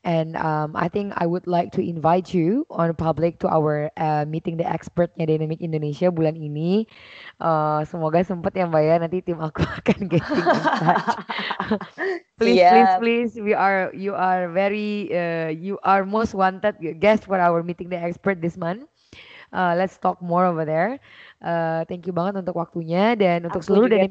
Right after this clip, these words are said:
Speaker 2: thank you
Speaker 1: Nation yang
Speaker 2: banget.
Speaker 1: Oh, Mbak
Speaker 2: Aku juga
Speaker 1: Lia.
Speaker 2: thank you banget udah diundang di sini. Sorry kepotong sedikit. Aku thank you juga. Aku belajar banyak juga dari obrolan ini karena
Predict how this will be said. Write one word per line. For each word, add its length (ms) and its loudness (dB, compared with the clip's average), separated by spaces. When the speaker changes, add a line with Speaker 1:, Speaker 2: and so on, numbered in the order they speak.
Speaker 2:
thank 160 -4
you 0 -
Speaker 1:
Nation 160 -2
yang 160 0
Speaker 2:
banget. 280 -2
Speaker 1:
Oh, 480 -14
Mbak 80 -6
Speaker 2:
Aku 100 -2
juga 260 0
Speaker 1:
Lia. 40 -2
Speaker 2:
thank 160 -10
you 160 -8
banget 400 -2
udah 160 -2
diundang 400 -6
di 80 -8
sini. 240 -10
Sorry 400 0
kepotong 400 -4
sedikit. 720 -4
Aku 320 -4
thank 240 -4
you 160 -4
juga. 560 2
Aku 180 -2
belajar 300 0
banyak 320 -4
juga 240 0
dari 160 0
obrolan 480 -4
ini 160 -6
karena 240 -2